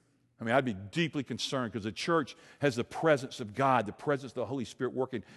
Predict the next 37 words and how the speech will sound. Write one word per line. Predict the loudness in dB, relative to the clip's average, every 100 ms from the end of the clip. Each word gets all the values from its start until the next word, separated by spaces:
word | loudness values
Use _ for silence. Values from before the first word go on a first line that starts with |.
| -12
And | -4
here, | -2 0
man, | 0
the | 0
Holy | -2 -4
Spirit's | -4 -6 -2
gone. | 0 2 2 0
And, | -4 -10 -8 0
and | 2
then |
the | 2
third | 8 8 8
one | 4
is | 0 0 -12 -18 2
the | 2
restrainer. | 2 -2 0 2 2
I |
think | 0 0
it's | 0
the | 0
Holy | 0
Spirit. | -4 -4 -4 -4 -8 _ _ _ _ _ _ _ _ _ _
Didn't | 2 4
the |
Holy | 4 2
Spirit | 0 0 0
restrain | -2 0 0 0
you | -2
from | -4
sin? | -4 -4 -4 -6 _ _ _ _ _ _ _ _ _ _ _
Yeah. | -8 -6 -6 -10 _ _ _ _ _ -2
Can | 2
you | 4
resist | 2 2 0
the | 2
Holy | 0 0
Spirit? | -2 -2 -2